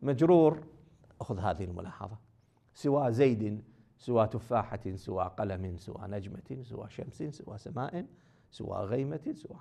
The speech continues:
حيوان. أخذ هذه الملاحظة وينتهي المبحث هنا. نقرأ القاعدة مائة وواحد وأربعون. قال:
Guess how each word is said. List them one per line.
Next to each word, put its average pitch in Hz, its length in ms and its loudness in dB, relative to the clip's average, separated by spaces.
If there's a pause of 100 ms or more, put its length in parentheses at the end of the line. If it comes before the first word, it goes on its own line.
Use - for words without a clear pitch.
حيوان. 139 440 -10 (800)
أخذ 127 240 0
هذه 120 360 -4
الملاحظة - 680 -12 (1160)
وينتهي 117 800 0
المبحث 104 520 -8
هنا. 101 240 -14 (2500)
نقرأ 185 380 6
القاعدة 90 520 0 (1700)
مائة 139 260 2
وواحد 139 540 0
وأربعون. 87 500 -8 (2000)
قال: 123 220 6